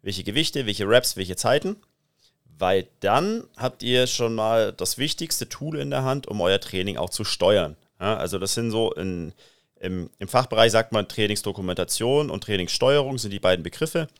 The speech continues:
Wer das Training dokumentiert, kann's auch steuern. Steuern heißt, ähm, gestalten. Ja? Also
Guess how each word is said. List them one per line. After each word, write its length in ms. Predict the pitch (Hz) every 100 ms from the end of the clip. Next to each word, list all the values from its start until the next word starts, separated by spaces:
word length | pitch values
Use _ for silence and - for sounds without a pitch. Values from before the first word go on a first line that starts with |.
| _ _ - _
Wer 80 | -
das 100 | -
Training 300 | 143 131 113
dokumentiert, 580 | 113 113 107 - 123 -
kann's 300 | 110 107 -
auch 120 | 92
steuern. 480 | - 95 101 98 80
Steuern 400 | - 127 151 135
heißt, 440 | 110 127 143 - - _ _ _
ähm, 480 | 95 101 104 104 87 _ _ _ _ _ _ _ _ _ - _ _
gestalten. 500 | - - 196 202 78 _ _ _
Ja? 260 | 85 113 123 _
Also 400 | - 98 98 80